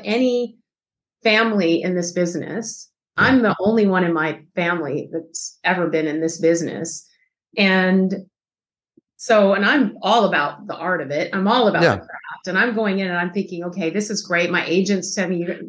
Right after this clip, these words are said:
Speaker 1: meet with this
Speaker 2: It's about
Speaker 1: producer."
Speaker 2: the acting.
Speaker 1: It's about the acting. It's about the job. I'm, this is, they're, they're doing a film. They wanna discuss it with you. And I go in and it's a conversation about, you know, uh,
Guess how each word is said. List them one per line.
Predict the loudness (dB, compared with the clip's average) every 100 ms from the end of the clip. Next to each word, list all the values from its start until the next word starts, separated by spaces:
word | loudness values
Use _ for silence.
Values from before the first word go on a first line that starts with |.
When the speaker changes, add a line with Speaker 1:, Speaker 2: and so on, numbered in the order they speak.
| -6
Speaker 1:
meet | -4
with | -4
this | -6 -2
Speaker 2:
It's | 0 0 2
about | 2
Speaker 1:
producer." | 4
Speaker 2:
the | 4 2
acting. | 0 -2 -2 -4 -8 -4
Speaker 1:
It's | -2 0
about | 2 2 2
the | 2 4
acting. | 4 2 0 -2 0
It's | -2 -4
about | 0 0 0
the |
job. | 0 2 2 2
I'm, | 0 -4 -4
this | -4 -4
is, | -4
they're, | -2 -2 -2
they're | -2
doing | 0 -2 -4
a |
film. | -4 -4 -4 -4 -4
They | -6
wanna | -4 -6
discuss | -8 -2 -2 -2
it | -2
with | -4
you. | 0 0 2 0 -4 _ _ _ -2
And | 2
I | 2 2
go | 4 4
in | 2
and | 2
it's | 0 -2
a |
conversation | -2 -2 0 -2 -2 -2 -4 -4
about, | -4 -2 -2 0 -2 -4 -8 -12 -16 _ _ _ -2
you | 2
know, | 2 2 2
uh, | 0 0 0 0 -4